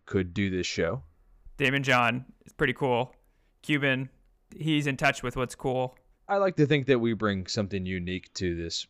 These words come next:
Speaker 1: pod that the people on Shark Tank can't. You know, there are a lot of flash. They're people that look good on T V, have that kind of business look about them.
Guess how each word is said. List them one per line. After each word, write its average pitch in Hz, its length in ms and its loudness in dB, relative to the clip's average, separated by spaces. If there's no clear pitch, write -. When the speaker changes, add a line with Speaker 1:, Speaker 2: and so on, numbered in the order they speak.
Speaker 1:
pod 85 340 2
that 85 280 0
the - 80 -12
people 151 300 6
on 131 300 2
Shark 123 260 4
Tank 117 180 0
can't. - 280 -2
You 120 100 6
know, 123 80 8
there 139 240 8
are 156 40 6
a 147 60 6
lot 135 200 6
of - 400 -4
flash. - 640 -2
They're 101 140 0
people 104 320 0
that 98 180 2
look 101 180 -4
good 104 140 2
on 95 200 2
T 95 180 -2
V, 95 320 -2
have 107 280 4
that 110 180 0
kind 110 120 0
of 85 160 -6
business 98 380 -4
look 95 200 -4
about 82 300 0
them. 80 220 -10